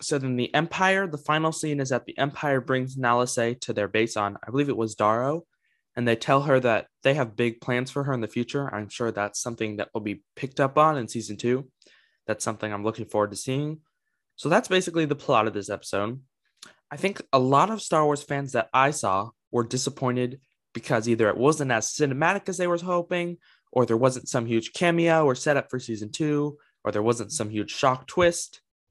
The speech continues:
And maybe me three years ago would have been disappointed too. And I can understand why that would disappoint people, um, because those people were coming from a more pan-, fan perspective.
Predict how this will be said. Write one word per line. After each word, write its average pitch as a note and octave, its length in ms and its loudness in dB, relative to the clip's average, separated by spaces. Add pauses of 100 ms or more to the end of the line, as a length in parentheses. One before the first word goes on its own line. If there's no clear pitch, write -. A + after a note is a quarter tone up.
(380)
And C3+ 460 0 (280)
maybe D3+ 520 2
me D3+ 460 -2 (240)
three C#3+ 200 -2
years D#3+ 280 4
ago A2+ 360 0
would A#2+ 120 2
have G#2+ 80 -2
been A2 100 -2
disappointed G#2+ 520 -6
too. A2+ 320 0 (340)
And C#3+ 100 2
I C#3 60 2
can D#3+ 140 0
understand D#3 580 0 (220)
why D3 340 4
that D#3 200 0
would A#2+ 140 0
disappoint G#2+ 440 -8
people, G#2+ 460 -6 (440)
um, G2+ 300 0
because A2+ 280 2
those B2 180 4
people A#2 280 -2
were G#2+ 120 -2
coming A2+ 280 -4
from G#2+ 220 -4
a G#2 60 -4
more G#2 160 0
pan-, B2 280 -6 (260)
fan B2 240 2
perspective. C#3 640 -2